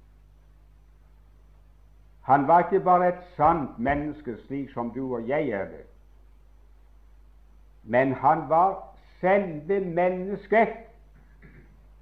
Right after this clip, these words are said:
Der står i første Timotius to fem:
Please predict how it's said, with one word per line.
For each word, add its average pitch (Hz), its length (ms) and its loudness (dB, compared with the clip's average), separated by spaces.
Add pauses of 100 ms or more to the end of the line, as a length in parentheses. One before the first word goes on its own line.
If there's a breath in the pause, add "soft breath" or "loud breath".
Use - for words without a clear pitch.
(1500)
Der 143 220 2
står 165 220 4
i 185 80 2
første 185 480 0
Timotius 175 560 -2 (100)
to 160 380 -2
fem: 156 160 4